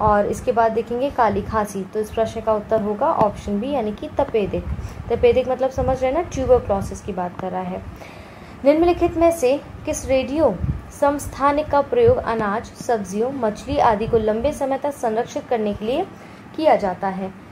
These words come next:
जैसे देखेंगे cesium one thirty seven, phosphorus thirty two, gamma किरणें,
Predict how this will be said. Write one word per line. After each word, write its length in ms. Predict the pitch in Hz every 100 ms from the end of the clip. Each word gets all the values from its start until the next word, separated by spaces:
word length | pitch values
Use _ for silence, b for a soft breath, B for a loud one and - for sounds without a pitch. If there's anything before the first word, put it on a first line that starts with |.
| B B
जैसे 260 | 233 262
देखेंगे 420 | 233 240 262 262 247
cesium 680 | - 247 226 269 339 -
one 180 | 233 226
thirty 280 | 226 220 233
seven, 380 | 214 226 226 277
phosphorus 600 | 240 214 208 233 220 233 220
thirty 260 | 202 208
two, 240 | - 262 370 - - 202
gamma 260 | 226 240
किरणें, 380 | 254 269 262 311